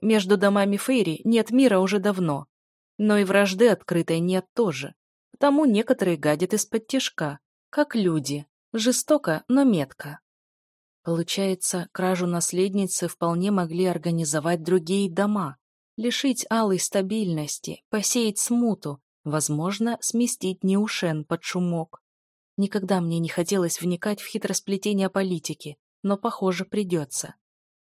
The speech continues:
Матушка протянула мне короткий кинжал. Деревянный, к моему удивлению, но очень острый. И то верно,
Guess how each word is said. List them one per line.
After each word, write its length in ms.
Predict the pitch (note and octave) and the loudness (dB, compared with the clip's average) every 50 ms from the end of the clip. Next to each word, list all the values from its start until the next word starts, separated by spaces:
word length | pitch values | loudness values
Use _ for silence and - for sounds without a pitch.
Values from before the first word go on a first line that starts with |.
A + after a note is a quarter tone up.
| _ _ _ _ _ _ - | _ _ _ _ _ _ -4
Матушка 420 | F3 F#3 - - D3+ - - D3+ | -4 -2 -2 -4 -6 -8 -8 -12
протянула 540 | C#3+ - - D#3 - - E3 F3+ F#3+ F#3+ F3 | -10 -8 -6 -6 -4 -4 -2 -2 0 0 -2
мне 180 | E3+ E3+ E3 | -2 -4 -4
короткий 440 | D#3+ - D#3+ D3+ D#3 - _ - D#3+ | -4 -4 -4 -4 -4 -6 _ -14 -18
кинжал. 560 | - - - F3 F3 D#3 D3+ D#3 C#3 C3+ C3+ - _ _ _ _ _ _ | -10 -6 -4 -2 -2 -2 -2 -4 -6 -6 -10 -16 _ _ _ _ _ _
Деревянный, 600 | - F#3+ A3 A3+ B3 B3 A#3 C4 G#3 E3 D#3 D#3 D3+ | -6 -2 0 2 2 4 4 4 4 4 2 -2 -2
к 100 | - - | -2 -2
моему 320 | F3 E3+ E3+ E3+ E3+ E3+ | 0 0 2 2 2 2
удивлению, 680 | E3+ E3+ D#3 E3+ E3+ F3 F3 F3 E3 D#3+ D#3 D#3 D3+ D3+ - | 0 0 0 -2 -2 0 0 0 0 0 -2 -4 -6 -6 -4
но 160 | - G3+ G#3 | -2 0 0
очень 380 | - - A#3 A#3 - A3+ A3 - | 0 0 -2 -2 -2 -2 -2 0
острый. 580 | - F3+ E3 D3+ - - - - C#3 C#3+ C#3+ - _ _ _ _ _ | 0 -2 -2 -2 -4 -8 -10 -12 -12 -12 -14 -18 _ _ _ _ _
И 120 | - C4+ C4+ | -4 -2 0
то 200 | C#4 D4 D4 C#4 | 2 4 4 4
верно, 560 | F#3+ D#3+ D#3+ D#3+ D3+ D3+ D3 D3+ D3 D3+ | 2 0 -2 -2 -2 -2 -4 -4 -6 -8